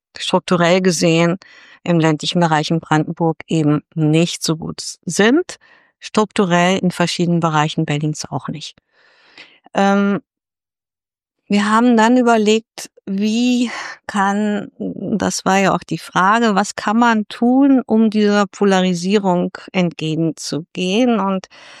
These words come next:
ich bin ja für soziale Kulturarbeit berufen und, ähm, Oliver Rumpf eben für Museologie.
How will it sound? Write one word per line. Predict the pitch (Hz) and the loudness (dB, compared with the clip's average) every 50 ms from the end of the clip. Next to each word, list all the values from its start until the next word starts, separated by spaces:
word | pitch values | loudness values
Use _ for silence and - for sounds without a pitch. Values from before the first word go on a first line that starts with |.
| - - - - - - _ | -20 -20 -20 -20 -20 -16 _
ich | - 190 180 - - | -4 -4 -4 -4 -2
bin | - 190 190 | 0 2 2
ja | 190 190 | 2 2
für | - - 190 | 2 2 0
soziale | 180 180 175 - 196 180 185 190 | 0 0 0 0 0 2 2 0
Kulturarbeit | 185 - 208 - - 247 247 240 233 226 226 226 220 - | 0 -2 -4 0 2 2 2 4 2 2 0 0 -2 -2
berufen | - 240 226 - 240 247 262 - - 269 254 247 | -4 -4 -2 0 0 0 0 0 2 2 2 2
und, | 214 208 214 214 - - - - - | 2 2 0 0 -2 -4 -10 -4 0
ähm, | 214 202 202 196 202 202 202 208 208 202 - 214 - - - | 0 2 2 2 0 0 0 -2 -2 -4 -6 -10 -10 -6 -2
Oliver | - 190 180 180 180 180 - 175 175 175 165 - - | 0 0 2 0 0 0 0 0 2 2 0 0 -2
Rumpf | 170 175 185 185 196 202 190 - | -6 -4 -2 -2 -2 -2 -4 -4
eben | - 185 180 185 180 | -4 -4 -2 -4 -4
für | - - 185 185 180 | -6 -4 -2 -2 0
Museologie. | 180 180 180 170 - 170 165 160 170 165 165 - 214 233 254 277 285 | 0 -2 -2 -2 0 -2 0 0 -2 -4 -4 -2 0 0 2 0 0